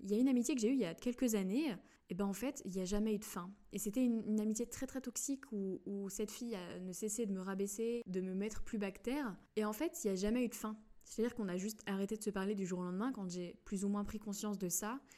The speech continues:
Et encore, j'ai toujours un petit peu de mal à me, à me le dire. Bah en fait, j'ai jamais eu de fin. Et de temps en temps, bah, j'ai l'image de, de cette meuf qui apparaît dans ma tête et je me dis « Mais j'aurais tellement aimé lui dire tout ça. Ce que j'aurais dû lui dire dès le début, j'aurais voulu lui dire maintenant. »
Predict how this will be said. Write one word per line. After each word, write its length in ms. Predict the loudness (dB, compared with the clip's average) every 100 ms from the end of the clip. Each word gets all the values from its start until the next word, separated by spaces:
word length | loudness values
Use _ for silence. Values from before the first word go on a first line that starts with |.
| -8
Et 80 | -4
encore, 460 | -2 0 -2 -4 -10
j'ai 60 |
toujours 200 | -4 -2
un 80 | -2
petit 120 | -2
peu 100 | -2
de 60 | -2
mal 140 | 0
à 100 | -2
me, 260 | -4 -6 -8
à 140 | -6 -4
me 60 |
le 100 | -4
dire. 340 | -4 -4 -6 -8 -12 -2
Bah 80 | 0
en 60 |
fait, 160 | 2 2
j'ai 80 | 4
jamais 240 | 6 4
eu 40 |
de 40 | 2
fin. 280 | -2 -4 -6 -16 -4
Et 100 | -2
de 280 | -2 0 0
temps 240 | 2 0
en 100 | 0
temps, 180 | -2 0
bah, 120 | 2
j'ai 300 | 2 2 2
l'image 360 | 2 2 2 2
de, 240 | 0 0
de 180 | -2 -4
cette 260 | -4 -6 -4
meuf 280 | -4 -6 -8
qui 120 | -6
apparaît 280 | -2 0 0
dans 80 |
ma 100 | -2
tête 200 | -4 -4
et 60 | -4
je 100 | -2
me 80 | -2
dis « 160 | -2
Mais 180 | -6 -8 -16 _ -8
j'aurais 240 | -4 -2
tellement 400 | -2 0 0 0
aimé 220 | 0 2
lui 140 | 0 -2
dire 200 | -4 -4 -6
tout 120 | -8
ça. 220 | -4 -4 -6 -12 -8
Ce 60 | 0
que 80 | 4
j'aurais 220 | 4 4
dû 140 | 2
lui 140 | 0 0
dire 180 | 2
dès 100 | 2
le 60 | 4
début, 320 | 4 2 -2 -6 -20 -8
j'aurais 240 | -2 2
voulu 240 | 2 2 0
lui 160 | 0
dire 240 | 0 -2 -2
maintenant. » 500 | -2 -2 -2 -4 -6